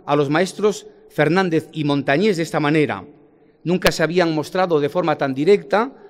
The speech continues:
sus parecidos y también sus diferencias. Agradezco a la Consejería de Cultura de Castilla y León que reconociese en las Edades del Hombre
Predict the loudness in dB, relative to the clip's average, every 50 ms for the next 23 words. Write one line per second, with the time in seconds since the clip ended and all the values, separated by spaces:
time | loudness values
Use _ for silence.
0 | -20 -20 -20 -6 -4 -4 -4 -2 -2 -2 0 0 -2 -4 -4 -4 0 0 0 0
1 | 0 -4 -12 -20 -20 -18 _ -8 -6 -4 -4 -2 0 0 0 0 -2 -4 -6 -6
2 | -4 -2 -2 -2 -2 -4 -6 -8 -14 -16 -16 -18 -20 -20 -20 _ _ _ _ _
3 | _ _ _ _ _ -6 -4 0 2 2 2 2 2 0 -2 -2 -2 -2 -2 -2
4 | -6 -12 -20 -20 -20 -18 -12 -8 -6 -6 -6 -8 -10 -10 -12 -12 -10 -10 -10 -6
5 | -4 -2 -2 -2 -2 -2 -2 -4 -4 -6 -6 -8 -8 -4 -2 0 4 6 6 6
6 | 4 2 -6 -12 -18 -20 -20 -20 -20 -20 -20 -20 -12 -8 -2 0 0 0 0 -4
7 | -8 -8 -8 -2 0 2 2 4 4 4 4 4 2 2 -2 -4 -10 -16 -20 -20
8 | -20 -20 -20 -20 -20 -8 0 2 2 4 4 4 4 4 4 0 0 -2 -2 0
9 | 2 0 0 0 0 0 0 0 0 0 0 2 2 4 2 2 2 2 2 2
10 | 2 -2